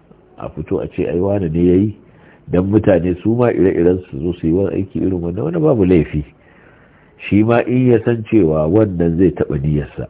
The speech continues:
to kada a ambaci sunansa. Wannan shi ya fi zama masa alkhairi. In ya san zai taɓa niyyarsa, babu wannan bai, bai, bai zama dole ba a yi. Ko kuma ya zanto zai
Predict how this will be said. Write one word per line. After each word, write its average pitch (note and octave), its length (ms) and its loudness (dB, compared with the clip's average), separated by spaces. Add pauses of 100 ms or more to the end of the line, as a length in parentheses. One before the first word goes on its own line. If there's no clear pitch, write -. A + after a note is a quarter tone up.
(440)
to D2+ 140 -4
kada F#2+ 260 0
a - 80 -4
ambaci C2+ 400 -12
sunansa. D2 480 -6 (1000)
Wannan E2 280 0
shi D2 180 -6
ya D2+ 80 -2
fi C#2+ 120 -6
zama D#2+ 260 -2
masa E2 260 -2
alkhairi. C#2 560 -6
In G2+ 180 -6
ya G2 160 0
san F2 220 -2
zai F#2+ 240 4
taɓa - 260 -6
niyyarsa, D2+ 520 -4 (1300)
babu E2 400 -2
wannan D#2+ 300 0
bai, C#2 160 -2
bai, B1 340 -8
bai C#2 220 -4
zama D#2 400 -4 (840)
dole D#2 320 0
ba C#2+ 140 -4
a C2+ 60 -10
yi. A#1+ 140 -12 (280)
Ko G2 140 4
kuma A2 260 0
ya G#2 120 4
zanto G2+ 380 2
zai G#2 200 4